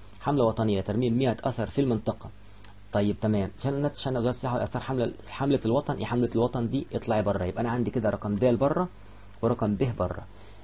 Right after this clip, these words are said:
هنشوف مين في دول صح. طيب، يهدف إلى إنقاذ الآثار، ليس فقط، ليس فقط لقيمتها الأثرية في التاريخ، ولكن أيضًا لاستعادة دورها في المجتمع. يهدف إلى إنقاذ الآثار ليس فقط لقيمتها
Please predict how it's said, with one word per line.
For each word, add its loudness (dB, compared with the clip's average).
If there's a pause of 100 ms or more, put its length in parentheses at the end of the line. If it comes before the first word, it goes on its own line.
هنشوف -2
مين 8
في 2
دول 6
صح. -6
طيب، 2 (280)
يهدف 2
إلى 2
إنقاذ 2
الآثار، -2 (440)
ليس 4
فقط، -2 (720)
ليس 2
فقط -2 (200)
لقيمتها 0
الأثرية 2
في -4
التاريخ، 0
ولكن 2
أيضًا 0
لاستعادة 0 (160)
دورها 2
في -6
المجتمع. -2 (680)
يهدف 2
إلى 6
إنقاذ 2
الآثار 0
ليس 2
فقط -4
لقيمتها 0